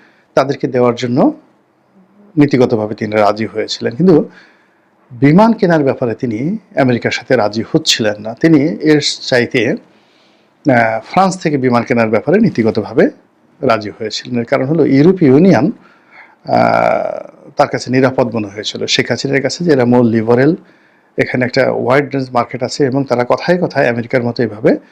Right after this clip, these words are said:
সব কিছু বন্ধ করে দেয় না। আমেরিকা থেকে বিমান কেনার খুব সমস্যা আছে। ধরুন আপনি, আহ, সব বোয়িং কিনলেন, রাশিয়া অনেক বোয়িং কিনেছে, পৃথিবীর সবচেয়ে বেশি বোয়িং রয়েছে রাশিয়ার কাছে।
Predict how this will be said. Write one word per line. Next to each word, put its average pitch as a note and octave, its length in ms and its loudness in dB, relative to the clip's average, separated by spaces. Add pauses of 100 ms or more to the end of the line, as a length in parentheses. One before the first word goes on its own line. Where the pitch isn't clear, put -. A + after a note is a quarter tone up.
(180)
সব - 140 -4
কিছু B2+ 240 0
বন্ধ G#2+ 380 -2
করে A2+ 240 0
দেয় G2 180 -8
না। A#2 100 -4
আমেরিকা D3+ 340 2
থেকে D#3 180 2
বিমান C3+ 280 0
কেনার B2+ 240 -4
খুব - 200 -4
সমস্যা A2+ 420 -4
আছে। - 180 -8
ধরুন D#3 220 0
আপনি, C#3 280 2 (640)
আহ, A#2 480 0
সব - 240 -4 (240)
বোয়িং B2+ 400 2 (420)
কিনলেন, F#2+ 320 -2
রাশিয়া C#3+ 400 0
অনেক D#3+ 220 -2
বোয়িং A2 240 -4
কিনেছে, G2+ 460 -12
পৃথিবীর C#3+ 280 0
সবচেয়ে D3+ 340 2
বেশি C3 340 4
বোয়িং A#2+ 400 2
রয়েছে B2 320 4
রাশিয়ার A#2 360 -2
কাছে। - 300 -10